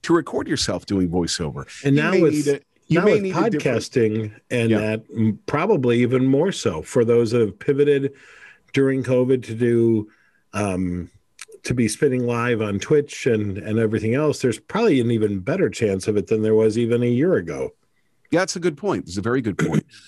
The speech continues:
Speaker 1: Um, you may need a different microphone than the one you're using live, but, you know,
Speaker 2: Right.
Speaker 1: we, we'll talk about those things. It's not like you have to spend a ton of money. Everyone thinks
Speaker 2: Okay.
Speaker 1: you gotta go get the thousand dollar mic. Yeah, that's down the line if and when. Um, but w-, one of the things to consider,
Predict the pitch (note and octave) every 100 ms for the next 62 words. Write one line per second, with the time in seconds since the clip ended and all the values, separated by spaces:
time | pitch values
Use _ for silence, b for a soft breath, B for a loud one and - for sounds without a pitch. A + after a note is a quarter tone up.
0 | B - C3 B2 A#2+ A2 b b F#3+ F#3
1 | D3+ C#3 B2 A2+ B2 A2 A2+ D3 - G2+
2 | G2+ G#2 B2 G2+ G2+ G#2 F#2+ G2 G2 F2
3 | G2 F2+ E2 D#2+ G#2 C#3+ - D3 - E3+
4 | - A2+ D3+ D#3 F3 D3 B2 F#2+ - E2
5 | D#2 E2 - - F#2+ - B2 - E3 D3
6 | B2 A2+ - - G#2 F2 - F2+ E2+ E2+
7 | D2 B B B A#2 B2+ B2+ - G#3+ A2+
8 | G#2+ A#2 A#2+ A#2+ G#2+ A#2+ G#2+ - G#2 G2+
9 | F#2+ A2+ F2 - A2 G2+ G#2 A2+ A2 -
10 | F#2+ E2+ E2 A2 A2 E2 D#2+ - E2+ F#2
11 | E2+ A1+ - B B - D3 C#3+ F3+ C#3+
12 | D3+ C#3+ D3+ G#3+ G#3+ F#3+ F3+ D#3+ - -
13 | D#3+ - F#2+ F2+